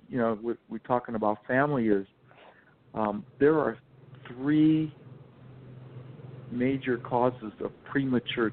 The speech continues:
death that they've been aware of since the mid nineteen eighties, and that's overconsumption of processed food,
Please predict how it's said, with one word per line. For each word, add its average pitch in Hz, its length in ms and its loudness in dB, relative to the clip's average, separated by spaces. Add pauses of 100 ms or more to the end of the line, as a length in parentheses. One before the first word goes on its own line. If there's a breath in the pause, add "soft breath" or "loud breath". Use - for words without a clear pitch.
(100)
death 117 240 4 (220)
that 107 180 2
they've 104 180 2
been 110 160 2
aware 104 300 2
of 98 160 -2
since 104 120 -8 (120)
the 98 60 -6
mid 101 220 -2
nineteen 101 420 -4
eighties, 101 380 -2 (580 loud breath)
and 110 100 -2
that's 113 200 6 (220)
overconsumption 120 1120 -2
of - 160 -8
processed 113 560 -2
food, 92 300 0